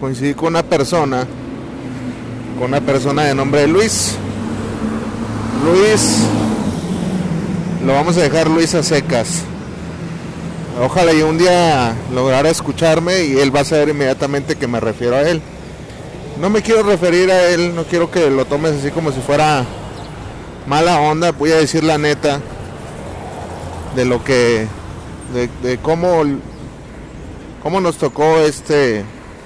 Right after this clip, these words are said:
convivir a mí y a, y a Luis. Este, era una persona, era una persona, este, y es una persona que para mi gusto es muy, muy desagradable.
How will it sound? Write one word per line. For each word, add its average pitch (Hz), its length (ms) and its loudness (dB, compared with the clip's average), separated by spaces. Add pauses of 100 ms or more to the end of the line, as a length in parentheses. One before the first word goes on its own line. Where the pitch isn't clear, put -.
(680)
convivir 147 600 4
a 123 60 2
mí 131 240 0
y - 20 2
a, 127 240 0
y 120 80 0
a 110 80 0
Luis. 110 240 -2 (2000)
Este, 147 640 2
era 175 80 2
una 202 180 0
persona, 143 680 0 (1000)
era 135 140 -4
una 165 180 -2
persona, 143 600 -2
este, 131 480 0
y 123 160 0
es 190 240 2
una 165 160 -2
persona 139 580 -2 (880)
que 131 100 -2
para 139 220 2
mi 135 140 -2
gusto 147 340 0
es 151 140 0
muy, 160 400 0
muy 151 240 -2
desagradable. 110 840 -2